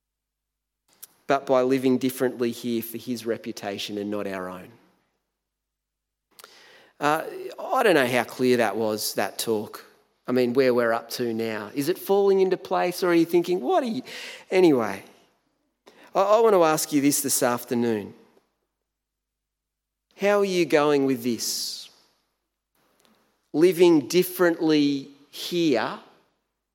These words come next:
in this city, so-called city,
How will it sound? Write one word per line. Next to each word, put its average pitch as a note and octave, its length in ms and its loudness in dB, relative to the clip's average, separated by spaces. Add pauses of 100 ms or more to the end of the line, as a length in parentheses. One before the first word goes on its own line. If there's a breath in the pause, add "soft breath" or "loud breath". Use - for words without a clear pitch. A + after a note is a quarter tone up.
(260)
in D3+ 200 4
this D3+ 240 2
city, C3 680 -4 (600)
so-called A#2+ 640 -4
city, A2 400 -6